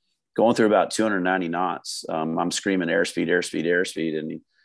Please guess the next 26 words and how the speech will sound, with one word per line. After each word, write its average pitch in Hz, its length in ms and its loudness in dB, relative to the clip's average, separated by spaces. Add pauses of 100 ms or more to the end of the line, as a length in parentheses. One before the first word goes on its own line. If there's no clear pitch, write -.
(500)
he 98 100 0
said, 92 220 4
"I'm 82 160 4
pushing - 320 0
for 85 160 0
knots." 98 380 0
And 85 80 -8
I 82 40 -8
said, - 260 -6 (200)
"No, 120 220 4
you're, 87 260 4
uh, 78 180 4 (540)
about 110 220 2
to 101 100 -2
rip 107 200 0
the 98 80 -8
slats 98 440 -2
off 82 240 -6
the 80 60 -14
machine, 82 400 -4
buddy. 82 220 4
We're 82 100 2
flying." 90 420 0
So 82 300 0 (460)
<laughs> - 60 -10 (800)
if, - 260 -4